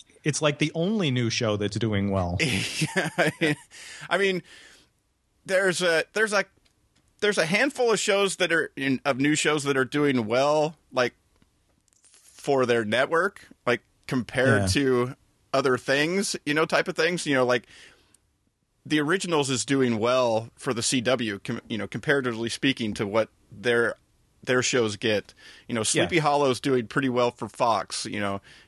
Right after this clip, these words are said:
Speaker 2: comparatively. But, yeah, The Blacklist is the one show that you could call a, a legitimate, you know, <laughs> hit that's getting, you know, nowadays, if you're getting ten plus million viewers, <laughs> that's a, that's pretty solid.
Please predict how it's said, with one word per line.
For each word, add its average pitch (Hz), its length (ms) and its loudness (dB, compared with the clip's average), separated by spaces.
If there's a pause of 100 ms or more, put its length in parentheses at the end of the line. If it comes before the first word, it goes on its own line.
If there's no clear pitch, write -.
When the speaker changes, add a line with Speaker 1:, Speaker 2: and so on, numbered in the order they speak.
Speaker 2:
comparatively. 117 840 0 (440)
But, 135 200 2
yeah, 135 200 0
The 113 120 -2
Blacklist 156 520 0
is 131 140 0
the 127 100 2
one 139 160 2
show 131 240 2
that 120 100 2
you 127 140 0
could 110 280 -4
call 117 380 2
a, 101 160 -4
a 113 100 2
legitimate, 113 720 -2 (540)
you 110 140 0
know, 120 300 -2
<laughs> - 0 -
hit 131 420 -2
that's - 180 -2
getting, 120 460 0 (800)
you 135 100 -2
know, 104 240 0 (340)
nowadays, 135 720 0 (100)
if 127 120 -6
you're 151 100 0
getting 160 300 0
ten 139 240 -2
plus 127 260 -2
million 123 260 0
viewers, 113 600 -2 (340)
<laughs> 906 420 -8 (200)
that's 123 480 -2
a, 117 160 0 (100)
that's 123 220 0
pretty 127 300 -2
solid. 120 500 0